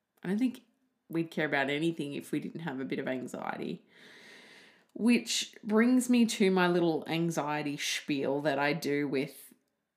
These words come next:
most of my clients, um, given that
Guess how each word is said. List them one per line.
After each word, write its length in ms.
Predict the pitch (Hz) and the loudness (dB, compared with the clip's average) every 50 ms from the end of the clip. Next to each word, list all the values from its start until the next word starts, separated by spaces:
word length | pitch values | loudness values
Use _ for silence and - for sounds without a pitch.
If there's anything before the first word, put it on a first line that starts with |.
| _ _ _ _ _ _ _ - | _ _ _ _ _ _ _ -4
most 400 | 185 180 170 170 175 175 - - | 0 2 4 4 2 2 0 -2
of 60 | 175 | -2
my 140 | 170 156 131 | -2 -2 -4
clients, 800 | 131 - - - 139 139 147 185 254 269 240 - - - - - _ - _ _ _ _ _ _ _ - | -6 -6 -6 -6 -4 -2 -2 0 0 0 -2 -4 -8 -12 -14 -16 _ -20 _ _ _ _ _ _ _ -8
um, 480 | 175 160 151 147 139 139 131 110 - - _ _ _ _ _ _ _ _ _ _ _ _ - - - | -6 -6 -4 -6 -6 -8 -10 -10 -12 -16 _ _ _ _ _ _ _ _ _ _ _ _ -20 -8 -2
given 320 | 196 202 180 190 180 170 | -2 0 0 2 0 0
that 260 | 156 - - - - | 0 -2 -4 -8 -16